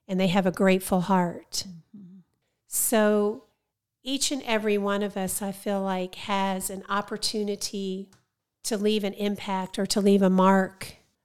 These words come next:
Speaker 1: with the lives ar-, around us.
Speaker 2: Sure.
Speaker 1: And I think it's important to take that quiet time to master your fulfillment and to see where your purpose is, to see how you can give back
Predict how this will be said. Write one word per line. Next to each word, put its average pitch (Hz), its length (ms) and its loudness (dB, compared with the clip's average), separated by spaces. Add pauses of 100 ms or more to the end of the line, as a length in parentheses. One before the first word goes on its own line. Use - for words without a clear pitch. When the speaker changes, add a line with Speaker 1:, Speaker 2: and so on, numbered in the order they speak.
(140)
Speaker 1:
with 202 140 -2
the 196 100 4
lives 190 340 4
ar-, 190 260 4
around 196 460 4
us. 180 520 -2
Speaker 2:
Sure. 220 140 -10 (540)
Speaker 1:
And 196 680 4 (440)
I 208 80 0
think 220 220 2
it's 220 180 0
important 214 600 2
to 208 100 -4
take 202 280 0
that - 180 0
quiet 196 440 6
time 185 500 -2 (600)
to 208 120 0
master 196 420 2
your 190 180 4
fulfillment 196 600 2
and 185 140 2
to 190 60 -2
see 214 420 2
where 202 160 2
your 196 240 4
purpose - 520 2
is, 180 540 -2 (460)
to 208 80 -4
see 208 260 2
how 196 200 2
you 196 220 4
can 196 220 2
give 180 240 2
back 180 580 -2